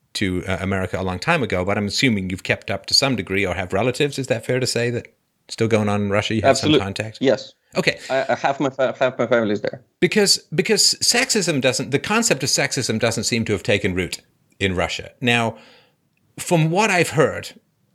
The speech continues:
Speaker 1: this is nonsense, so, you know, toss it out if it makes no sense at all. But from what I've heard,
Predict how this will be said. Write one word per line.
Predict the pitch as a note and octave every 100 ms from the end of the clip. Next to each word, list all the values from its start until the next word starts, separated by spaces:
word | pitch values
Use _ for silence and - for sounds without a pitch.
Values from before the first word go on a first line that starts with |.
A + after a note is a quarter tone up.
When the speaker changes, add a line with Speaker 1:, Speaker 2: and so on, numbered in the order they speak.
| -
Speaker 1:
this | B2
is | A2+ - - _ _ _
nonsense, | A#2+ A#2 B2 - A2+ -
so, | A2 G2 F#2 A2
you | G#2
know, | F#2 F#2 _ _ _ _
toss | - B2 A2+
it | G2
out | F#2+
if | F#2+
it | F2+
makes | G2+ -
no | G2
sense | F2+ F#2 F#2
at |
all. | F#2+ F#2
But | A2 F2 - - - -
from | - F3
what | G#3
I've | G#3 -
heard, | C3 G#2 -